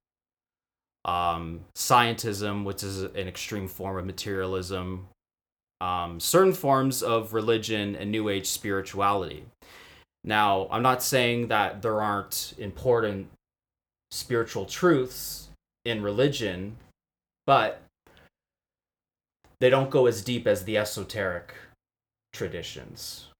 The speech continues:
or what they would call the mystery t-, traditions. And, um, this is what natural law is about. It's about this occult knowledge and the proper use of it. And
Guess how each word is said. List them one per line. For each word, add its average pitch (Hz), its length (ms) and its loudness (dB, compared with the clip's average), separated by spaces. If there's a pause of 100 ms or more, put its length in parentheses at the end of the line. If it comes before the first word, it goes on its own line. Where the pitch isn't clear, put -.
or 92 120 -4
what 95 200 -4
they 98 100 -4
would 95 140 -8
call 87 360 -4
the 95 140 -8
mystery 92 480 -6
t-, - 100 -14 (140)
traditions. - 960 -12
And, 92 540 -6 (1120)
um, 87 580 -4
this 107 260 -4
is 104 100 -6
what 107 120 -2
natural 95 460 -4
law 92 480 -2 (300)
is 92 140 -10
about. 87 600 -6 (440)
It's - 100 -18
about 92 200 -4
this 92 160 -8
occult 90 380 -6
knowledge 87 640 -6 (240)
and 85 420 -10 (220)
the - 80 -12
proper 98 400 -2
use 85 300 -8
of 82 120 -10
it. 90 220 -6 (1040)
And 90 680 -2